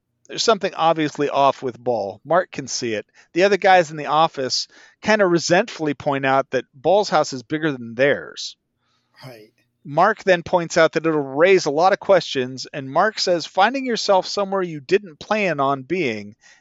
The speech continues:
Speaker 1: is life, seeing what kind of man you are." He says they can find him a new house right after the inquiry because Ball's in a poor state. He points out that people are gonna ask why he's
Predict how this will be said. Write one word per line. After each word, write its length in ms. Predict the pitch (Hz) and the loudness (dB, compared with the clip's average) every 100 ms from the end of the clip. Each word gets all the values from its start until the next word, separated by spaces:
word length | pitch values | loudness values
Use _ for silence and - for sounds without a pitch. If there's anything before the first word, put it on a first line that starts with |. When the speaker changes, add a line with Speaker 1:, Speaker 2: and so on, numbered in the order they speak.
| _ | _
Speaker 1:
is 180 | 139 143 | -4 -2
life, 400 | 147 196 139 107 | 2 2 2 -2
seeing 340 | - - 147 143 | -8 -2 -2 -4
what 140 | 139 | -10
kind 220 | - 139 | -8 -8
of 100 | 123 | -8
man 320 | 127 139 143 | -6 -2 -2
you 180 | 123 95 | -4 -12
are." 360 | 73 50 - _ _ _ _ _ _ 185 _ _ _ _ _ _ _ _ _ | -14 -16 -18 _ _ _ _ _ _ _ _ _ _ _ _ _ _ _ _
He 80 | 151 | -4
says 220 | - 202 | 0 2
they 80 | 220 | 2
can 160 | 214 196 | 0 -2
find 280 | - 294 | 0 0
him 100 | 254 | 0
a 40 | 202 | 2
new 180 | 196 165 | 2 2
house 460 | 202 214 143 - | 2 2 2 -2
right 260 | - 165 202 | 0 2 4
after 260 | 202 - 170 | 2 0 -6
the 140 | 147 | -6
inquiry 680 | 190 208 220 170 143 123 113 | -4 -4 -4 -2 0 0 -2
because 320 | 117 131 165 127 _ _ | -6 -4 -4 -4 _ _
Ball's 340 | 214 233 226 - | 2 4 4 0
in 80 | 151 | -4
a 60 | |
poor 340 | - - 175 143 | -6 -4 -2 -2
state. 640 | - - 135 98 - - _ _ _ _ _ _ _ | -4 -2 0 -2 -8 -20 _ _ _ _ _ _ _
He 100 | 147 | -8
points 320 | - 208 196 | 0 0 2
out 100 | 190 | 0
that 100 | 165 | 0
people 260 | - 190 180 | -6 -4 -2
are 40 | |
gonna 160 | 170 175 | -2 -2
ask 340 | 180 175 - | 0 0 -2
why 320 | 147 151 185 185 | -2 0 0 -2
he's 240 | 190 151 | -6 -10